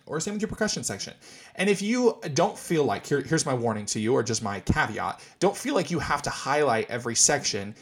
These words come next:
if you don't have strong sections somewhere. If you really don't have a strong brass section, you don't have to highlight them. You can,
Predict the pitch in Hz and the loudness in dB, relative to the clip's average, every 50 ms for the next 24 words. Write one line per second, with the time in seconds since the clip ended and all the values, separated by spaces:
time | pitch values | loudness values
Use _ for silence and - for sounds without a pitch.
0 | - - 135 127 123 139 135 113 131 123 139 - - - 120 104 110 - - - | -14 -6 -6 -4 -2 -2 0 2 2 2 2 0 -2 -2 -2 0 2 2 0 2
1 | 117 107 107 107 110 113 120 - - 185 185 - - 104 92 - - - - - | 2 0 -2 -2 -2 -4 -2 0 2 2 2 0 -2 -4 -2 -4 -4 -4 -6 -10
2 | 87 - - - - - - - - 123 120 147 202 220 175 147 139 143 156 160 | -10 -12 -12 -14 -16 -20 -16 -8 -8 -6 -2 0 0 0 0 -2 -4 -4 0 0
3 | 170 170 175 180 170 131 120 117 - 139 135 147 - - - 127 135 139 - - | 2 2 0 -2 -2 -4 -2 2 2 2 2 2 -2 -2 -2 -2 0 0 0 2
4 | 131 131 135 127 120 113 113 110 - - 135 - - 170 170 170 175 _ - 175 | 2 0 2 2 4 4 4 4 4 2 2 0 -2 -6 -6 -8 -10 _ -4 -4
5 | 185 151 131 - 151 131 135 170 - - - 120 110 - - 101 - 117 123 131 | -4 -4 -2 2 2 4 4 4 0 -2 -6 -6 -6 -4 -6 -6 -2 0 -2 -2
6 | 95 - - - - - 64 64 - - _ _ _ _ _ _ _ _ - - | -2 -6 -12 -12 -12 -12 -12 -12 -14 -18 _ _ _ _ _ _ _ _ -10 -2
7 | 135 165 185 - 143 131 123 120 120 120 120 117 | 0 0 0 2 2 0 2 0 0 -2 -4 -8